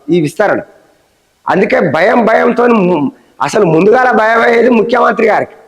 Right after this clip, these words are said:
మంత్రివర్గ విస్తరణ చేయాలంటే భయపడేది ఎవరనంటే ముఖ్యమంత్రి. రేపు మీరు చూడండి, దీంట్లో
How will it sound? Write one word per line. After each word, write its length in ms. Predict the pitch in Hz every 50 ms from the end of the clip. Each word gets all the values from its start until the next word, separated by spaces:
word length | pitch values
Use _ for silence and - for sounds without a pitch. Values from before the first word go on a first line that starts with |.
| _ _ _ _ _ _ _ _ _ _ _ _ -
మంత్రివర్గ 600 | 123 139 160 151 208 226 240 247 247 240 247 247
విస్తరణ 460 | 247 233 214 - 233 240 233 233 233
చేయాలంటే 400 | 226 226 233 233 233 233 220 233
భయపడేది 580 | 226 185 160 170 202 226 - 240 240 233 240 233
ఎవరనంటే 420 | 233 233 233 233 214 220 220 262
ముఖ్యమంత్రి. 600 | 247 214 202 - 233 233 240 247 240 - 214 160 - - - - _ _ _ _ _ _ _ _ _ _ _ _ _ _ _ _ _ _ _ _ _ _ _ _ _ -
రేపు 180 | 160 208 220 -
మీరు 180 | 233 233 214
చూడండి, 420 | 175 175 208 247 254 254 220 156 120 - - - - - - - _ _ _ _ _ _ _ _ _ _ _ -
దీంట్లో 400 | 139 196 233 254 - 247 226 220